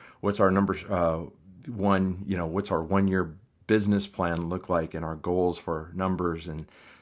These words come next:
and our big goals that are gonna help us achieve and, and be on the road to that, achieving that three-year picture and eventually that ten-year vision that we have for ourselves. So in this, in the next session, we're gonna talk about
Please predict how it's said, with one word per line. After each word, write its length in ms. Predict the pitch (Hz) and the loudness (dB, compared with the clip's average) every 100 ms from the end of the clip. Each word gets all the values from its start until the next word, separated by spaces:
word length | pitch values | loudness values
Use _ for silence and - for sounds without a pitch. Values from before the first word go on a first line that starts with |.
| _ | _
and 120 | 80 | -8
our 100 | 80 | -6
big 220 | 80 90 | -2 -4
goals 420 | 85 87 87 82 - | -2 -2 -2 -4 -8
that 280 | 80 - - | -10 -10 -12
are 100 | 92 | -6
gonna 220 | 85 82 | -6 -6
help 300 | - 87 85 | -6 -6 -6
us 160 | 82 | -8
achieve 580 | 78 - - 90 87 82 - - - - _ | -12 -10 -8 -6 -6 -6 -10 -20 -20 -20 _
and, 220 | 78 82 - - | -10 -10 -10 -12
and 180 | 82 90 - _ | -12 -12 -20 _
be 100 | 98 | 0
on 120 | 90 | 0
the 80 | 85 | 0
road 160 | 87 80 | -4 -4
to 60 | |
that, 220 | 78 - - _ | -8 -12 -18 _
achieving 380 | 87 - 90 85 | -12 -6 -6 -4
that 180 | 82 - | -8 -8
three-year 320 | - 85 80 | -4 -2 -4
picture 500 | 80 - 78 - 78 | -6 -8 -8 -8 -6
and 120 | 78 | -8
eventually 440 | 78 85 82 - 76 | -6 -8 -8 -12 -10
that 260 | - - | -10 -12
ten-year 600 | - 90 87 78 76 76 - _ - | -14 -10 -10 -10 -14 -16 -18 _ -20
vision 440 | 90 90 90 90 | -6 -2 -2 -4
that 160 | 76 73 | -8 -10
we 80 | 78 | -12
have 300 | - 90 87 | -10 -10 -10
for 160 | - | -12
ourselves. 520 | - - - - - - - - - - | -12 -12 -14 -14 -18 -20 -20 -20 -20 -14
So 420 | - 104 95 92 - _ _ | 4 6 6 4 -4 _ _
in 180 | 107 107 | 2 6
this, 280 | 139 156 - - | 6 4 0 0
in 120 | 107 | 2
the 60 | 107 | 4
next 260 | 143 - | 2 4
session, 460 | 143 123 117 104 101 - - _ | 4 4 4 0 -2 -14 -20 _
we're 140 | 113 | 2
gonna 120 | 113 | 4
talk 240 | 101 117 - | 6 4 6
about 460 | 98 95 90 - | 6 8 6 2